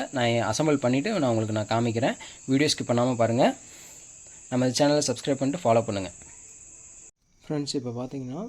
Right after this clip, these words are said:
கிளாஸ் டீல வந்து நம்ம ஆம்பிளிஃபையரை அசெம்பிள் பண்ணி முடிச்சிட்டோம். பாத்தீங்கன்னா உங்களுக்கு தெரியும், அதுல இருந்த மெட்டீரியல் எது எது சொல்லியிருந்தனோ மேட்ரிக்ஸ்ல போட்டிருந்த டூ பாயிண்ட் ஒன் கிட்ல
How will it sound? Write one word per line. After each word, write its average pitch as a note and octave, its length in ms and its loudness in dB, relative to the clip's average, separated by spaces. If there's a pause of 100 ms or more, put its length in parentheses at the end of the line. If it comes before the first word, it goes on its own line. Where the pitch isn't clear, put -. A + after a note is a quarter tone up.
(220)
கிளாஸ் C3 360 -6
டீல C3+ 280 -2
வந்து B2 240 -6 (100)
நம்ம C#3 240 -10
ஆம்பிளிஃபையரை B2+ 480 -8
அசெம்பிள் B2 320 -8
பண்ணி B2 160 -8
முடிச்சிட்டோம். A#2+ 500 -10 (580)
பாத்தீங்கன்னா A#2+ 400 -8
உங்களுக்கு A#2 260 -8
தெரியும், B2+ 340 -8
அதுல A#2 240 -10
இருந்த A#2+ 180 -8
மெட்டீரியல் A#2+ 480 -6
எது A#2 160 -6
எது A#2+ 140 -8
சொல்லியிருந்தனோ A#2 520 -8 (1160)
மேட்ரிக்ஸ்ல C3 600 -8
போட்டிருந்த A#2+ 480 -8
டூ C3+ 160 -10
பாயிண்ட் A#2+ 240 -8
ஒன் A#2 120 -8
கிட்ல A#2+ 280 -10